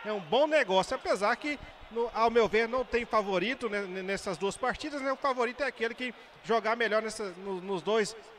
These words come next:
confrontos e garantir a vaga pra semifinal. Até,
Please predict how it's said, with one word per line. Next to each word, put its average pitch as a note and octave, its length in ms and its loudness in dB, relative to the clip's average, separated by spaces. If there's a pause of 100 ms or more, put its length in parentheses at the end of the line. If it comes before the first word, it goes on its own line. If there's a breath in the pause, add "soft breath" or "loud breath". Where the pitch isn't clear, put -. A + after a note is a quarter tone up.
confrontos G#3+ 520 0
e B3 220 -8
garantir A#3 400 -2
a A3+ 40 -2
vaga G3+ 240 -4
pra G3+ 120 -6
semifinal. G#3 480 -4 (260 loud breath)
Até, G#3 260 -4